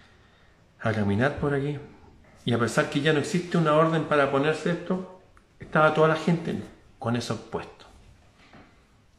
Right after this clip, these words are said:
La gente no sabe cómo funcionan sus cuerpos, no entienden que tienen que respirar oxígeno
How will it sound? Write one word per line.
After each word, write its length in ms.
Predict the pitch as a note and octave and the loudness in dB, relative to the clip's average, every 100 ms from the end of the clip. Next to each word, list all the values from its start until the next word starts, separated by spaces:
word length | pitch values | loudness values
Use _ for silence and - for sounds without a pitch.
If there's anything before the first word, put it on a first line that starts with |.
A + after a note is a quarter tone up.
| _ _ - | _ _ -10
La 100 | A2 | -4
gente 280 | B2+ B2+ | -2 0
no 120 | B2+ A#2 | -2 0
sabe 340 | - C3+ C3 | 2 2 2
cómo 180 | B2+ A#2 | 0 -2
funcionan 420 | - G#2 B2+ A#2 | -4 -4 -4 -4
sus 160 | - - | -6 -8
cuerpos, 580 | B2+ B2+ B2+ A#2+ A#2+ | -2 0 -2 -4 -6
no 160 | A2+ A2+ | -6 -4
entienden 600 | G#2 - B2+ C3 C3 B2 | -6 -4 -2 0 -2 -4
que 100 | A#2+ | -4
tienen 260 | A2 A#2+ A#2+ | -2 0 -2
que 100 | A#2 | -4
respirar 380 | G#2+ A#2+ A2+ | -6 -4 -2
oxígeno 560 | A2 - C3+ C3 C3 | -2 -2 -2 0 -2